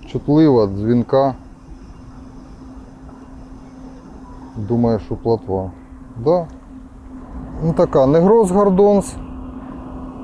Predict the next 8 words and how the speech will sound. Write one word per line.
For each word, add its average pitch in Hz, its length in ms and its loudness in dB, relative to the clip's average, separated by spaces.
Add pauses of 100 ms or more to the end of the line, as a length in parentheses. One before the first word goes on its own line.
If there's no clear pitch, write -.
(180)
але 170 420 6
вже 208 180 4
така 202 300 2
дос-, 170 320 -2
доволі 190 340 4
приємна. 135 680 4 (960)
Така 120 300 2
рибулька. 113 600 2